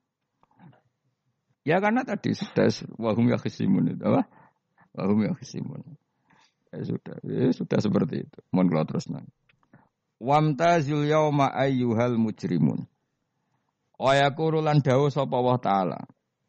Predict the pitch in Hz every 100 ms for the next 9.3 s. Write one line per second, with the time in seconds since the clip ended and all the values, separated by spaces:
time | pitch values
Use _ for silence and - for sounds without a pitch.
0 | _ _ _ _ - _ _ - 127 117
1 | 110 131 117 110 101 101 98 82 57 -
2 | - - - - - 82 85 87 95 92
3 | 60 87 90 92 85 98 95 90 90 -
4 | 92 117 113 101 98 98 92 95 87 87
5 | 82 90 101 107 156 147 _ _ _ -
6 | 92 92 92 87 85 80 - 78 101 104
7 | 92 98 98 95 98 92 90 98 131 104
8 | 95 87 87 95 107 95 - 87 92 90
9 | 92 92